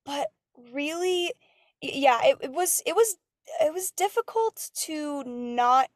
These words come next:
to have to cut some scenes to keep it s-, short,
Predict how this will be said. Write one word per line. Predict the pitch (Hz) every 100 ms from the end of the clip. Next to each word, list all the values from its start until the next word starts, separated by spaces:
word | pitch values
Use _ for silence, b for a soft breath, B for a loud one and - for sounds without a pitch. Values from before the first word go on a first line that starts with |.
| _
to | -
have | - 277
to | 269
cut | - - 247 -
some | 311
scenes | 302 - 311 330 349
to | - 277
keep | - -
it | 254
s-, | - -
short, | - - 269 269 370 -